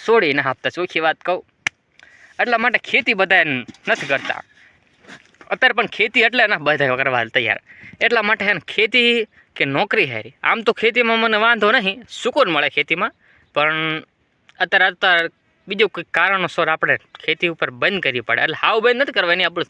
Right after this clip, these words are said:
ખેતી તો ચાલુ જ રાખવાની છે, પણ આપણે નોકરી પણ કરશું. નોકરીમાં કેવું ખબર છે કે આપણને ફિક્સ ઇન્કમ આવતી રહે, જેમ કે મહિનો થાય એટલે પચીસ હજાર ક્રેડિટ હોય, એને ઘોડે આપણે મહિનો પડતો રહે. અને આમાં આપણે વાર લાગે,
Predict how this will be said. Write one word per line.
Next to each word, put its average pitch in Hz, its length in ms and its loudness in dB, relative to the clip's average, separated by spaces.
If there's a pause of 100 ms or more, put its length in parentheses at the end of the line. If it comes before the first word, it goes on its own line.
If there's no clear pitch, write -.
(120)
ખેતી 202 260 -2
તો 240 60 6
ચાલુ 269 280 2
જ 175 80 -4
રાખવાની 156 360 0
છે, - 60 -8 (320)
પણ 147 120 0
આપણે 175 220 0
નોકરી 165 360 0
પણ 131 160 -4
કરશું. - 360 -6 (480)
નોકરીમાં 240 720 4
કેવું 254 220 4
ખબર 208 260 0
છે 214 100 -2 (380)
કે 156 120 0
આપણને 202 300 2 (200)
ફિક્સ 262 260 -4
ઇન્કમ 185 300 0
આવતી 165 240 0
રહે, 110 140 -4
જેમ 190 120 -4
કે 165 80 0
મહિનો 180 360 0
થાય 175 180 2
એટલે 135 180 0 (1700)
પચીસ - 340 -2
હજાર 143 260 0 (220)
ક્રેડિટ 196 320 2
હોય, 120 200 -2
એને 151 140 -4
ઘોડે 175 200 2
આપણે 165 200 0
મહિનો 160 320 0
પડતો 185 340 0
રહે. 107 120 0 (400)
અને 139 140 0
આમાં 202 440 0 (500)
આપણે 190 240 0 (120)
વાર 170 160 4
લાગે, 113 340 -2